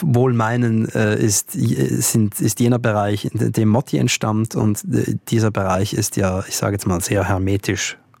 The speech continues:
unterwegs. Also die reden ja, orthodoxe Juden reden in der, in üblicherweise nur mit orthodoxen Juden und nicht mit mir. Ähm, und deswegen ist mir das weitgehend unbekannt. Es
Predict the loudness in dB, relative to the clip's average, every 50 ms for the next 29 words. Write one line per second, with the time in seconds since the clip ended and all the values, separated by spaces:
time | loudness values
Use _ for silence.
0 | _ -2 -2 -2 0 -2 -2 -4 -4 -6 -8 -6 -6 -4 -4 -2 -2 0 0 0
1 | 0 0 2 2 0 0 0 -2 -4 -8 -12 -18 -16 -16 -16 -16 -18 -18 -18 -18
2 | -20 -20 -20 -20 -20 _ _ -2 0 0 0 0 0 -2 -2 0 0 2 2 2
3 | 2 2 2 2 2 2 2 2 2 2 2 2 2 0 -2 -4 -6 -12 -20 -8
4 | -2 0 2 2 2 2 2 0 0 0 0 0 0 -2 -2 -2 -2 -2 -2 0
5 | 0 0 0 0 -2 -2 -2 -4 -4 -4 -4 -4 -4 -4 -6 -6 -6 -4 -2 -2
6 | -2 0 2 2 2 2 0 -2 -2 -2 0 2 2 0 0 0 0 0 4 4
7 | 4 6 6 4 2 0 -4 -12 -18 -16 -16 -16 -18 -20 -20 -20 -20 -20 _ _
8 | _ -2 0 2 2 4 2 2 2 -2 -6 _ _ 0 0 2 2 0 0 0
9 | 0 0 0 0 2 2 2 2 0 0 -4 _ -6 -4 -2 0 0 0 0 2
10 | 2 0 0 -2 -6 -12 -16 -8 -4 -2 -2 0 0 -2 -2 0 0 0 2 0
11 | 0 2 4 4 4 4 2 0 0 0 -2 -2 -2 -2 -4 -4